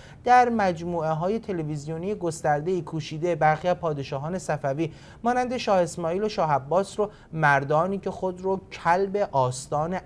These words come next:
علی دانستند و به جد به شیعه‌گری همت گماشتند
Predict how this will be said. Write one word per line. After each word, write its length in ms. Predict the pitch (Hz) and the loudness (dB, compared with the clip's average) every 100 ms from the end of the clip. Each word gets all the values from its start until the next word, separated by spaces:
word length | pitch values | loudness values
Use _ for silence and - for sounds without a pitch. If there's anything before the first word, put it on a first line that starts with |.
| - | -2
علی 280 | 147 170 202 | 0 0 2
دانستند 640 | 156 127 123 - 131 123 - - 156 | 0 0 -4 -2 -2 -2 -10 -10 4
و 160 | 160 147 | 6 6
به 260 | 135 147 139 139 | 2 -4 -4 -8
جد 280 | 143 214 180 | 0 2 2
به 180 | 123 127 | 0 -6
شیعه‌گری 580 | - 131 127 127 147 196 | -4 -6 -4 -2 -2 -2
همت 360 | 165 143 123 | -2 -2 -2
گماشتند 680 | 135 127 127 - 139 123 117 | -4 -4 -6 -4 -2 -2 -6